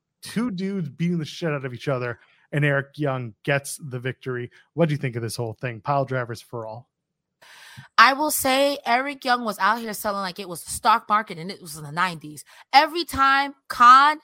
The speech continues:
Speaker 2: hit Eric Young, and I, I think in the first ten minutes he hit Eric Young, and the way Eric Young sold it, like he got his clock cleaned, his bell rung. That man had baby legs. It was so good. Khan took most of the match,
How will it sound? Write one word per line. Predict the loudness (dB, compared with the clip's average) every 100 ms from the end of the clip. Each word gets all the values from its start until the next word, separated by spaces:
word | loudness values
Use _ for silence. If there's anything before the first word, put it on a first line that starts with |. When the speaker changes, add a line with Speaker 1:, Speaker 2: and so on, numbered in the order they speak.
| _
Speaker 2:
hit | -4 -2 2
Eric | 0 0 -8
Young, | -4 -2 -4 -10 -20 -12
and | -8 -6
I, | -6 -6
I | -10
think | -10 -12
in | -10
the | -12
first | -8 -10 -10 -14
ten | -12 -10
minutes | -12 -14 -14
he | -14 -12
hit | -10
Eric | -8 -8 -10
Young, | -8 -8 -8
and | -10
the | -10
way | -8 -6 -6 -4
Eric | -4 -4 -6
Young | -4 -4
sold | -4 -4 -6 -6
it, | -12 -14 -12
like | -8 -8
he | -4
got | -2 -2
his | -8
clock | -10 -6 6 8 8 4 _ _ -14
cleaned, | -8 -2 -2 -2
his | -6 -8
bell | -6 4 6 6 2 0
rung. | 2 4
That | 0
man | 0 -4 -4
had | -6 -10
baby | -12 -8 -8 -10 -12
legs. | -14 -14 -20 -20 -20 -6
It | -6 -6
was | -10
so | -6 -4 0 2 2 -2 -4
good. | -2 -2 -4 _ _
Khan | 0 6 6 4
took | -6 -2
most | -2 -2 -6
of | -8
the | -8
match, | -2 -2 -2